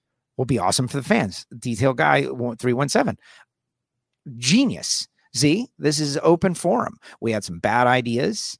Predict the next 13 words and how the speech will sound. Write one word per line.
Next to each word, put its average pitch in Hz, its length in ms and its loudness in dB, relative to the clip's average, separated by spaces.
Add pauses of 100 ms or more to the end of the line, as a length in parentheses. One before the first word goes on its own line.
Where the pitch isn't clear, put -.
(380)
and 131 180 -2
we 147 120 0
just 160 180 0
had 175 120 4
a 175 60 2
great 190 300 4
idea. 73 460 -6 (340)
Jason 151 480 0
Logan 117 500 -2
dressed 107 380 -4
as 139 160 -2
a 180 40 -4
gator. 175 600 2